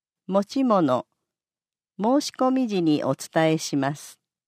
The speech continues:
費用、三千円から四千円。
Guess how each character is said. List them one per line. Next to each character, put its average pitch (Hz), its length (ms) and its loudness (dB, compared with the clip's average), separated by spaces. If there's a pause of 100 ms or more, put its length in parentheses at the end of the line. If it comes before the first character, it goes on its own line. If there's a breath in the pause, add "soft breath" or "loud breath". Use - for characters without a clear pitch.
(920)
費 254 220 -4
用、 165 340 2 (800)
三 254 400 0
千 240 320 0
円 208 260 -2
か 185 180 0
ら 170 280 2
四 165 260 2
千 160 420 2
円。 139 300 -2